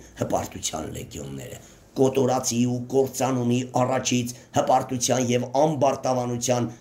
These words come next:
դևերն ու ոգիներն են գնում, ամեն։ Դրա համար արթնացեք, ձեր իմաստությանը մի վստահեք,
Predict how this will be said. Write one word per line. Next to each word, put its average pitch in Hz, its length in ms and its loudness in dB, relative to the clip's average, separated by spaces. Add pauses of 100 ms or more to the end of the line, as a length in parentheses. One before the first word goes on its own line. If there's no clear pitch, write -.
(100)
դևերն 113 500 4
ու 98 80 0
ոգիներն 87 560 -6
են 67 100 -10
գնում, 69 340 -12
ամեն։ 117 360 0 (1800)
Դրա 92 240 2
համար 120 160 6
արթնացեք, 117 720 2 (300)
ձեր 120 240 4
իմաստությանը 120 680 2
մի 117 140 2
վստահեք, 131 640 2